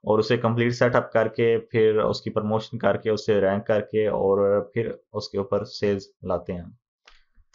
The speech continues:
उसके बाद फोर्थ नंबर पे है एडवांस्ड एसईओ। इसके अब तक फोर लेक्चर्स हो चुके हैं और इसमें मैंने फोकस किया है कुछ एडवांस थ्योरीज के ऊपर।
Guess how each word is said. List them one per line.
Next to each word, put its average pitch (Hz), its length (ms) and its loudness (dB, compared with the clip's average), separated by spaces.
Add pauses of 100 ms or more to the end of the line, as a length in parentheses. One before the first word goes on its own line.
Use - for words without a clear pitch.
(260)
उसके 139 200 -4
बाद 139 280 6
फोर्थ 131 340 2
नंबर 127 280 2
पे 123 160 2
है 123 260 2
एडवांस्ड 107 420 0
एसईओ। 123 520 0 (1400)
इसके 123 340 0
अब 104 300 0
तक 113 380 2 (120)
फोर 113 180 2
लेक्चर्स 117 380 0
हो 104 100 0
चुके 107 200 -8
हैं 104 200 -8 (800)
और 110 880 2 (400)
इसमें 120 380 0
मैंने 117 380 0
फोकस 117 320 -4
किया 110 240 0
है 113 120 0
कुछ - 320 -6
एडवांस 107 420 0
थ्योरीज 113 240 -2
के - 120 -2
ऊपर। 107 320 -2